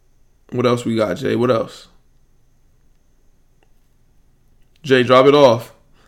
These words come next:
Gotcha. Finish. Uh-huh. I was going crazy in this game. As you can see, this was a championship. Now, we came 'cause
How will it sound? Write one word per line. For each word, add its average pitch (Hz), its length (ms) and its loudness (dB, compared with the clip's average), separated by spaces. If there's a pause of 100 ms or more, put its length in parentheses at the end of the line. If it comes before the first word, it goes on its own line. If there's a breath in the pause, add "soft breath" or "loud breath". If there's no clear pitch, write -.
Gotcha. 131 360 2
Finish. 139 520 -2 (1500)
Uh-huh. 113 400 -2 (1400)
I 120 80 2
was 151 160 0
going 120 280 -4
crazy 151 500 -2
in 120 80 -4
this 113 180 -4
game. 113 400 -8
As 117 220 -4
you 120 80 -4
can 113 100 -4
see, 135 160 -2
this 156 120 0
was 131 140 -6
a 120 60 -10
championship. 165 640 -2
Now, 113 180 -2
we 156 160 -2
came 160 520 0
'cause - 440 -8